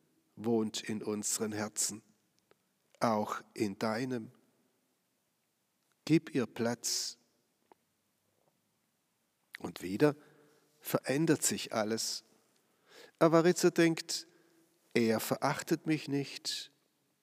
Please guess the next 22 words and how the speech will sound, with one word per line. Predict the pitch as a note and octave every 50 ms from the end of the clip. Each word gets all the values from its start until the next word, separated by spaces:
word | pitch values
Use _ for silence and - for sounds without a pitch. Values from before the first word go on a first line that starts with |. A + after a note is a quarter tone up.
| _ _ _ _ _ - _ _ _ _ _ _ _
Er | - C#3 C#3+
schaut | - - E3 E3 F3+ E3+ -
mich | F3+ F3+ D#3+ D#3 - - - -
mit | C3 B2 - -
Liebe | B2 C#3 D#3 D#3+ D#3 D3 -
an. | - C3 C3+ D3 D3+ D#3+ D#3 - _ _ _ _ _ _ _ _ _ _ _ - - - - - _ _
Er | - D#3
gibt | D#3 - F#3+ F3+ - - -
mir | F3 F3 E3 D#3 D#3 D3
gute | D#3 - E3 E3 E3 - E3 D3 C3+
Worte." | D#3 D3+ D#3+ E3+ D#3+ - - - - - _ _ _ _ _ _ _ _ _ _ _ _ _ _ _ _ _ _ _ _ _ _ _ _ _ _ _ _ _ _ _ - - - - - -
Und | - D3+ D3 -
es | F3 E3 -
ist, | - G3 G3+ G3 - - E3+
als | D#3+ D3+ C3+ - -
fiele | - - D3+ D#3 D3+ D3 C#3
ihm | C3 C3+ C3 B2+ B2
der | - A#2+ A2+
schwere | A2 - - A2 A2+ A2+ A#2+ A2 A2+
Stein | G2+ - - - G2+ F#2 F#2+ F#2+ F#2+ F#2+
vom | F#2+ - - F#2+ F2+ -
Herzen. | - F#2+ G2 G2 - - - - - - -